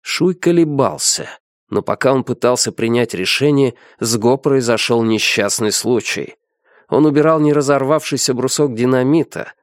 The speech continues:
а тот взорвался. Го пришлось выносить из рудника.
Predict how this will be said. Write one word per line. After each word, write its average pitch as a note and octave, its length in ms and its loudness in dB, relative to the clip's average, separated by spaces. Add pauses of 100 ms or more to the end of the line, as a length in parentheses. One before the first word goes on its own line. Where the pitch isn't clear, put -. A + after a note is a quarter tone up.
(140)
а - 140 -12
тот - 320 -4
взорвался. G#2 840 -2 (600)
Го C#3 240 2
пришлось C#3 560 0
выносить B2+ 500 0
из B2 160 0
рудника. A2+ 680 -2